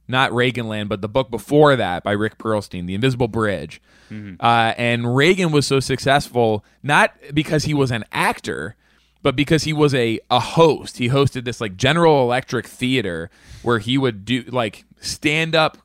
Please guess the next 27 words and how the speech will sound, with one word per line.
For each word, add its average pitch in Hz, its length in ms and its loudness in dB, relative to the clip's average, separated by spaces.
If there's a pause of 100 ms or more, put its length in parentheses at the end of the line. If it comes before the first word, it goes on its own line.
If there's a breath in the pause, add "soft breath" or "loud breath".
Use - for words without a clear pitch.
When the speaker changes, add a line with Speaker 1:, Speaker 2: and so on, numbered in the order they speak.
(140)
Speaker 1:
uh, 117 160 -2
commentary, 110 1200 -2 (280 soft breath)
not 151 340 -2
funny 175 460 0
necessarily, 90 920 -4 (320 soft breath)
but 127 200 2
just 135 280 -4
the 131 80 -8
kind 123 300 -4
of, 107 100 -6
like, 110 220 -4
one 135 460 -4
guy 107 680 4
with 107 200 -2
a 113 80 -2
Speaker 2:
Yeah. 110 140 -4
Speaker 1:
mic 92 560 -4
delivering 113 640 -4
a 101 60 -8
message 101 460 -8
to 92 80 -10
someone. 80 380 -12
It's 107 240 -10
that 131 400 2
kind 131 520 -2
of, 110 500 0 (720 soft breath)
uh, 113 300 4